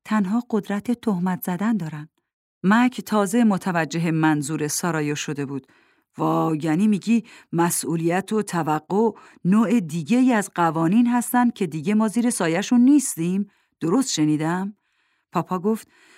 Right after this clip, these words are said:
«بله، ما الان درونشون هستیم.» سارایو دست خودتو میبوسه.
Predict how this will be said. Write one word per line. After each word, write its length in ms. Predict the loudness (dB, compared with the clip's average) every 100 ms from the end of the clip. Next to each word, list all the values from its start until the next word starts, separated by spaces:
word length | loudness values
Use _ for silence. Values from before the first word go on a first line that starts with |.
| _
«بله، 460 | -2 0 0 -2 -6 _ -20 -2
ما 200 | 4 6
الان 400 | 6 2 2 2
درونشون 640 | 4 2 4 4 2 -2 -2
هستیم.» 460 | -2 -2 -6 -6 _ _ _ _ _ _ -8
سارایو 600 | 0 2 2 2 0 2
دست 360 | 0 0 -2
خودتو 460 | -2 0 0 0 -2
میبوسه. 560 | -2 -2 -6 -6 -8